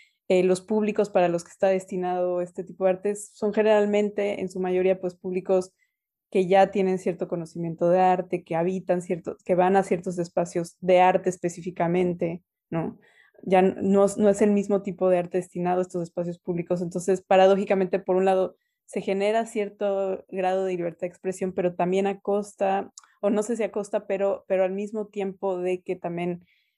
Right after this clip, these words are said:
se, se vuelve menos... Eh, pues, democrático, entre comillas, por llamarlo de una manera, ¿no? Entonces, lo que es interesante ahí es que si uno estudia, por ejemplo, la tra-, las transiciones democráticas,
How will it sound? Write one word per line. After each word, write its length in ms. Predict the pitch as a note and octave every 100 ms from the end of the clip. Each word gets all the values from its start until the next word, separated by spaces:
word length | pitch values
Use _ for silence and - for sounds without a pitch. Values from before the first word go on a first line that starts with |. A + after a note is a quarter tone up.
| _
se, 640 | - - F#3+ F3+ F3 E3+ -
se 160 | -
vuelve 340 | E3+ F3+ F3+ F3+
menos... 880 | F3+ F3+ F#3 F3+ F3 F3 E3+ - _ -
Eh, 640 | F3 D#3+ E3+ - - F#3 _ _ _ _
pues, 200 | - F#3
democrático, 680 | F3+ F#3+ F#3 G3+ F#3+ F#3+ F#3
entre 200 | E3+ -
comillas, 340 | E3 E3+ E3 E3+
por 160 | F3+
llamarlo 460 | F3+ F3 F3+ F3+ F3
de 60 |
una 120 | E3+ E3
manera, 400 | E3 - - -
¿no? 140 | -
Entonces, 420 | F#3 F3 G3 F#3+ _ - -
lo 140 | F#3+
que 80 | F#3+
es 100 | G3+
interesante 520 | A3 G3+ G3 G3 G3
ahí 160 | F#3+ F#3
es 160 | F#3
que 160 | - F#3
si 160 | - G3+
uno 140 | G#3
estudia, 440 | G#3+ - G3+ F#3+
por 80 | F3+
ejemplo, 320 | F3 F3 E3+
la 140 | E3 E3
tra-, 160 | - -
las 200 | F3+ F3
transiciones 680 | F#3 F3 F3+ G#3 G3 G3
democráticas, 960 | F#3+ E3+ D#3+ F3 F3 - - F3 - _